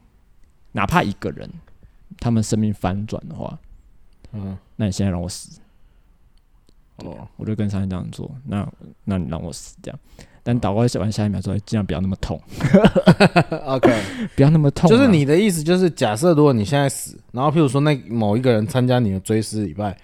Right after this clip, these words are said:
Speaker 1: 对。
Speaker 2: 会因为你的死，然后感动到可能
Speaker 1: 他就信耶稣。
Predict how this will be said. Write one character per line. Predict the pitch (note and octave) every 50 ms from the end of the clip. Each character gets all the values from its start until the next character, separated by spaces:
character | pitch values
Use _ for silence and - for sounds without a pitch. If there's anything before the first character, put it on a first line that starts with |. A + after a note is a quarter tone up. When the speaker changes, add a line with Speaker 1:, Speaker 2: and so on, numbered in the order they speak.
| - - -
Speaker 1:
对。 | G#2+ F#2
Speaker 2:
会 | - E3+ E3+
因 | E3+ F3
为 | F3+ D#3
你 | B2 G#2 G2
的 | G2 G2
死， | - - - - F2+
然 | F#2+ A2
后 | C#3
感 | C#3 - G2 F#2 F#2+
动 | F#2+ C3+ C3 B2+ B2
到 | B2+ A#2 A2+ G#2 - - - _ - - - - _ _ -
可 | - - A2 G#2
能 | G#2 G#2 G#2+ G#2+ A2
Speaker 1:
他 | A2+ - C#3
就 | C#3+ D3
信 | C#3+ - C#3+ A#2+ A2
耶 | A2 G2+ G#2
稣。 | - - G#2 F#2 F#2